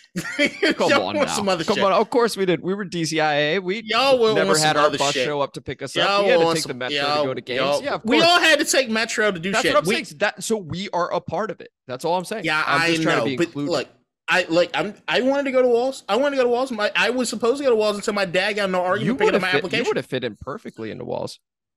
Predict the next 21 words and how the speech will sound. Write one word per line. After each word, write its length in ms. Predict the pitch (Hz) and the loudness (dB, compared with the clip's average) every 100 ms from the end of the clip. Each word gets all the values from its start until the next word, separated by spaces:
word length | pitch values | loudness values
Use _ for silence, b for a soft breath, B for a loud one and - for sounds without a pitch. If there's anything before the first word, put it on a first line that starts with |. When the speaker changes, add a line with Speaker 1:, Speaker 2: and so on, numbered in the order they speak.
| _ - | _ -6
Speaker 1:
My 260 | 151 190 | -2 0
dad 420 | 240 190 190 185 160 | 0 0 0 0 0
went 200 | 156 151 | -2 -2
to 80 | 143 | -2
go 140 | 139 | -2
pick 240 | - 147 | -2 -4
up 160 | 143 123 | -4 -4
my 140 | 120 | -6
fucking 480 | 113 - 170 175 202 | -6 -4 -4 -2 -2
application 760 | 185 175 170 - 147 123 - 110 | -2 -4 -4 -2 -2 -2 -8 -8
and 120 | 147 135 | -6 -4
got 200 | 147 143 | -4 -6
into 240 | - 131 | -4 -4
a 20 | |
screaming 760 | - - - - 202 214 185 147 | -2 -4 -4 -2 0 2 2 2
match 320 | 120 104 - | 0 -4 -6
with 100 | 151 | -6
somebody 380 | - 165 156 147 | -2 0 0 0
in 80 | 131 | 0
the 100 | 135 | 0
office. 540 | 143 143 - - - | -2 -4 -8 -10 -12